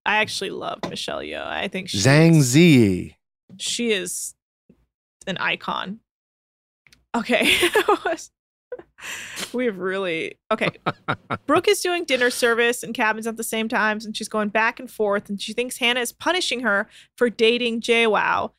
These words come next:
Speaker 1: and putting more of a workload on her and not treating her like a friend. Now, this is the real shocking part. They have Bananas Foster for dessert.
Speaker 2: Incredible. The thing that you shamed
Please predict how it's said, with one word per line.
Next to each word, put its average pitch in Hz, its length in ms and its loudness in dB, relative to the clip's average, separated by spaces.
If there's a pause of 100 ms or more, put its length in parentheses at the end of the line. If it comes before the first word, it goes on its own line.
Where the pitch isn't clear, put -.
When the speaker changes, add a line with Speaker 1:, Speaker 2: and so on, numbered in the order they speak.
(220)
Speaker 1:
and 233 180 0
putting 262 320 2
more 226 160 4
of 226 60 0
a 214 80 -2
workload 220 480 2
on 190 200 0
her 196 260 0
and 185 160 -2
not 196 240 0
treating 233 300 -4
her 240 120 -2
like 233 180 0
a 254 40 -6
friend. 240 560 -4 (800)
Now, 214 160 0
this 240 280 -2
is 233 120 -6
the 196 100 -2
real 170 200 -2
shocking 190 540 -8
part. - 340 -18 (500)
They 262 140 4
have 339 340 -2
Bananas 233 580 0
Foster 214 680 -6 (380)
for 254 100 -6
dessert. 269 440 -10 (540)
Speaker 2:
Incredible. 135 1500 2
The 104 100 -4
thing 147 460 0
that 123 180 0
you 127 320 2
shamed 247 1000 4